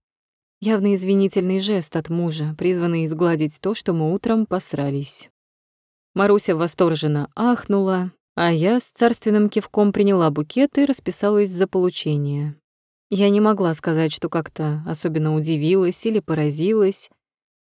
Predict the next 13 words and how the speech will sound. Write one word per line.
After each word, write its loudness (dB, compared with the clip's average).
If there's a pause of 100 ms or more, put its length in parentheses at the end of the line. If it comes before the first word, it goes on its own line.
но 2
настроение 4
стало 2
лучше. -2 (680)
Хоть 2
я 0
и 0
не 0
относилась 0
к -2
большим 0
любительницам 0
цветов — -2